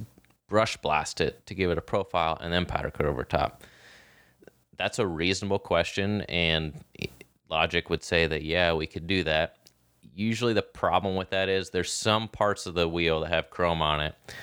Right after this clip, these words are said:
that's actually pretty loose, and the chrome comes off pretty easy in just very small areas, like maybe the size of a quarter in a few spots on the rim. So when you go to try to brush blast it,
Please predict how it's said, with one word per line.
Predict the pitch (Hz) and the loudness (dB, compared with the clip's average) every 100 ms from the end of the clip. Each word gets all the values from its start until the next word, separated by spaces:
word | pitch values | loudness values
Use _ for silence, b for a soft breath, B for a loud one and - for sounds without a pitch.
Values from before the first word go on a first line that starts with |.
| B - | B -8
that's | 80 - | -4 -2
actually | 82 - | -2 -2
pretty | - 92 85 | -2 0 0
loose, | 80 80 73 - - B B B B | 2 0 0 -4 -8 B B B B
and | - | -6
the | 80 | -4
chrome | - 87 | 0 0
comes | 80 90 82 | 0 -4 0
off | 80 | -2
pretty | - 90 82 | 0 -2 2
easy | 82 69 76 - _ _ _ | 0 0 -6 -8 _ _ _
in | 80 | -6
just | - 82 | -6 -6
very | 82 92 98 | -4 0 0
small | 92 - 87 82 | -2 -2 -2 0
areas, | 80 78 65 57 - - | 0 -2 -2 -4 -6 -10
like | - - 85 | -10 -8 0
maybe | 80 76 | 2 0
the | - | -2
size | 82 80 | 2 2
of | 76 | 0
a | - | -8
quarter | - 85 76 76 76 b b b b _ | -2 0 0 -2 -6 b b b b _
in | 78 | -4
a | |
few | 73 85 | -2 0
spots | 80 - 78 - | 0 2 0 0
on | 80 73 | -2 0
the | 67 58 | -2 -4
rim. | - 76 69 - _ _ _ _ _ _ _ _ _ | -2 0 0 -2 _ _ _ _ _ _ _ _ _
So | - 92 | -2 0
when | 92 92 | 2 0
you | |
go | 90 98 | 0 0
to | |
try | 92 98 | 2 0
to | 85 | 0
brush | - 95 104 - | -2 0 0 0
blast | - 78 73 - | -2 0 0 0
it, | 87 - | -2 -2